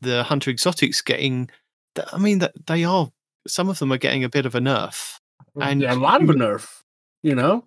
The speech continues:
Speaker 2: And, and especially with the throwing knife, but with Micah already having a big chunk of what he had to say for the Titans, I just figured it wasn't the time to,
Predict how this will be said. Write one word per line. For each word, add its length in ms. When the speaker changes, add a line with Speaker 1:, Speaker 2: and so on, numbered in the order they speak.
Speaker 2:
And, 160
and 160
especially 440
with 140
the 80
throwing 360
knife, 240
but 180
with 200
Micah 260
already 340
having 600
a 80
big 260
chunk 320
of 220
what 100
he 140
had 180
to 80
say 220
for 120
the 80
Titans, 400
I 60
just 240
figured 440
it 100
wasn't 280
the 80
time 320
to, 240